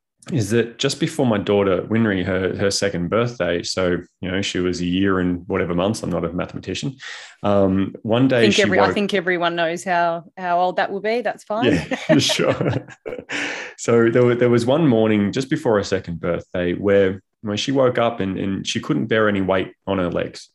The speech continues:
Speaker 1: Um, and we thought that was a bit, a bit troubling, but we, we, you know, called the doctor and said, "I'll bring her down." And, and within the space of about an hour,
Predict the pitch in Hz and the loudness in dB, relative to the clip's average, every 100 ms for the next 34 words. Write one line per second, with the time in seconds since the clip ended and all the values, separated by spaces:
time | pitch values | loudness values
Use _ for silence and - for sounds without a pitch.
0 | _ _ _ - - _ - 92 85 85 | _ _ _ -20 -20 _ -8 -4 -2 -2
1 | 85 - 104 95 90 87 - 95 87 101 | -4 -4 -4 0 0 -2 -6 -6 0 0
2 | 98 92 85 127 - - - - - - | 0 -4 -2 -4 -6 -10 -8 -8 -2 -2
3 | 143 165 156 104 - - - - - _ | 0 2 2 0 -2 -10 -20 -20 -20 _
4 | _ _ _ - _ - 110 110 90 104 | _ _ _ -20 _ -4 2 2 4 2
5 | 90 - 101 95 131 123 95 98 101 - | 2 0 0 0 0 0 0 0 0 -2
6 | 92 85 92 92 87 98 87 80 85 87 | -6 -4 -2 -2 0 -2 -2 -2 -4 -2
7 | 87 85 85 104 95 92 95 98 110 139 | -2 -4 -4 -4 -2 -2 -4 0 2 4
8 | 123 - 92 90 - 85 85 82 80 95 | 2 0 -4 -4 -4 -6 -4 -4 -4 -2
9 | 95 87 80 | 0 0 -2